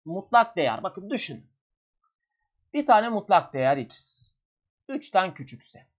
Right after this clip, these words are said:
bu sayı iki olabilir, bir olabilir, sıfır olabilir,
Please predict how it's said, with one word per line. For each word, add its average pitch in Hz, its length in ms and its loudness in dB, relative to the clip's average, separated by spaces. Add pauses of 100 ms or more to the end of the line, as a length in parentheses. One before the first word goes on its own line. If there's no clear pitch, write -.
(220)
bu 247 60 -10
sayı 190 220 -6
iki 135 260 -10
olabilir, 156 440 -6 (960)
bir 139 160 -2
olabilir, 151 580 -4
sıfır - 440 -12
olabilir, 143 400 -6